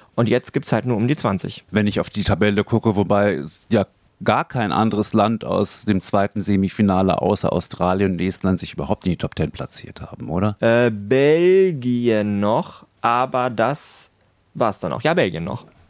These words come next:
Speaker 2: Merkt man, das war eindeutig das schwächere Semifinale. Jetzt sind wir am Ende unserer Top Ten, die wir heute besprechen wollen.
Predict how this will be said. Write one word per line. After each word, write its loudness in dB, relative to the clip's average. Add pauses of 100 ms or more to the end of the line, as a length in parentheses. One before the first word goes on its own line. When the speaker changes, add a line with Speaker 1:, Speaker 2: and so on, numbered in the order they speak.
(440)
Speaker 2:
Merkt -2
man, -12
das -16
war -12
eindeutig -6
das -6
schwächere -2
Semifinale. -6 (880)
Jetzt 4
sind 0
wir 2
am -2
Ende 2
unserer 0
Top -4
Ten, 0
die -2
wir 2
heute -2
besprechen -2
wollen. 2